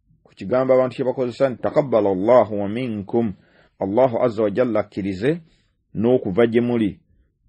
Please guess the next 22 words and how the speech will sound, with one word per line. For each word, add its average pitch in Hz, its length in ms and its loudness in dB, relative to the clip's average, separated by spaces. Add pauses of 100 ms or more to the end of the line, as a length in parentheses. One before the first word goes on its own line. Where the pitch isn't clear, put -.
Qaala, 117 480 4 (140)
yaddamu 110 340 -6
n'agamba 110 480 -4
nti, 110 320 -6
"La 113 460 4
ba'sa - 500 -2
bihi." 92 500 -6 (960)
Yarwihi 110 1040 2 (680)
ahlu 127 360 0
Shami 127 720 -2 (260)
an 104 160 -8
Abi 117 420 0
Umama 131 720 0 (180)
radiyallahu 101 1200 0 (100)
anhu. 107 560 -4 (320)
Nti 117 100 -12
tekirina 185 380 0
mutawaana, 147 600 2 (420)
kinyumizibwa 147 580 0
okuva 143 300 0
ku 147 380 0
Abu 139 220 2